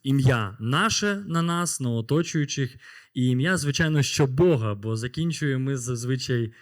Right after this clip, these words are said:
Ісусом Христом, Богом, який теж, виявляється, має ім'я. Для мене це дуже цікава тема. Я собі навіть в кінці тут Біблії, е, нещодавно виписав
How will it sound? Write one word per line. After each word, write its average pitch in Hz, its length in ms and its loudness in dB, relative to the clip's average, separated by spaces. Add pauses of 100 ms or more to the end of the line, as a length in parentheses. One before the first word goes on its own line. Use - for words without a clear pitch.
(500)
Ісусом 135 460 0
Христом, 143 840 -2
Богом, 139 420 2
який 123 280 0
теж, 139 300 0
виявляється, 123 920 -2
має 117 460 -2
ім'я. 120 340 0
Для 117 160 -4
мене 165 200 0
це 139 140 -2
дуже 127 280 0
цікава 117 540 -2
тема. 147 320 -2
Я 120 120 0
собі 117 240 -6
навіть 117 360 -2 (420)
в - 60 -20
кінці 127 340 0
тут 120 180 -2
Біблії, 139 560 2
е, 120 100 -4 (720)
нещодавно 117 920 -4
виписав 139 680 -4